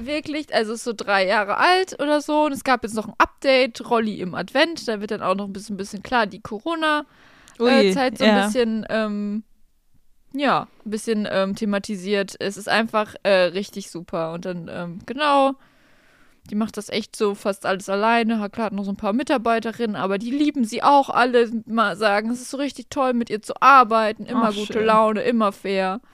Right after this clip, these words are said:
Speaker 1: Nee, das kann ich wirklich nur empfehlen.
Speaker 2: Der,
Speaker 1: Also,
Speaker 2: der
Speaker 1: Rollis
Speaker 2: Chicken mit
Speaker 1: Trucker.
Speaker 2: Brot Gucktipp.
Speaker 1: Gucktipp.
Speaker 2: Der
Speaker 1: Ja.
Speaker 2: Gucktipp.
Speaker 1: <laughs> Ja,
Speaker 2: Äh.
Speaker 1: das ist meine,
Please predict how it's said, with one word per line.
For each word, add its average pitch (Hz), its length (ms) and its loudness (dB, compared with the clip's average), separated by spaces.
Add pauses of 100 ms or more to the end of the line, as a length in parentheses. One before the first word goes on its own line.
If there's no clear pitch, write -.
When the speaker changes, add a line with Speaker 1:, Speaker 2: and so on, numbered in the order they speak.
(440)
Speaker 1:
Nee, 226 100 0
das 254 120 0
kann 277 200 0
ich 247 100 -4
wirklich 240 260 -6
nur 220 140 0
empfehlen. 180 520 -8 (200)
Speaker 2:
Der, 202 360 4
Speaker 1:
Also, 180 240 0 (220)
Speaker 2:
der 202 100 2
Speaker 1:
Rollis 214 140 4
Speaker 2:
Chicken 247 260 2
mit 226 80 6
Speaker 1:
Trucker. 220 380 4
Speaker 2:
Brot 233 400 -2 (500)
Gucktipp. - 760 0 (420)
Speaker 1:
Gucktipp. 196 500 -6 (200)
Speaker 2:
Der 226 140 0
Speaker 1:
Ja. 214 40 -2
Speaker 2:
Gucktipp. 214 640 2
Speaker 1:
<laughs> - 1080 -2 (2000)
Ja, 202 300 2
Speaker 2:
Äh. 175 40 -4
Speaker 1:
das 214 160 0
ist 208 140 -8
meine, 180 460 -2